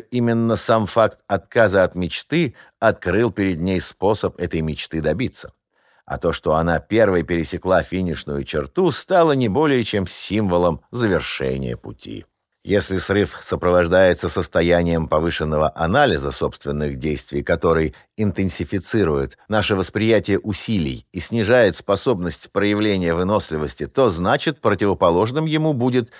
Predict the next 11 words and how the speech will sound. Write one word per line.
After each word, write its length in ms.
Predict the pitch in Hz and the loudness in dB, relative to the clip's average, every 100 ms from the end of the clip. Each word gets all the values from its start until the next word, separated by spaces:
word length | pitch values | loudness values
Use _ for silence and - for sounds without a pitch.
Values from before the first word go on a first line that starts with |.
| - | -14
ментальное 800 | 143 147 123 - 90 110 131 131 | -2 2 2 2 4 4 4 2
состояние 720 | - 95 - 85 95 127 131 | 0 -2 0 2 4 2 2
выключения 840 | 92 92 - 78 - - 107 127 113 | 0 0 -2 -6 -4 -2 0 0 0
такого 440 | 87 80 92 82 | 0 0 0 0
анализа, 640 | - 67 80 131 120 123 123 - - - | 0 0 2 2 2 2 0 -10 -20 -4
ослабления 880 | 123 117 120 101 85 92 127 120 | -2 2 2 2 2 0 2 2
восприятия 640 | 101 95 - 127 131 85 82 | 0 0 -2 2 2 2 -2
усилий 460 | 78 76 175 180 175 | -2 -2 -2 0 -2
и 160 | 208 | 2
улучшения 720 | 190 143 117 - 131 135 123 | 4 4 0 0 2 2 2
результатов. 640 | 113 87 85 - 62 - | 2 0 -4 -4 -6 -6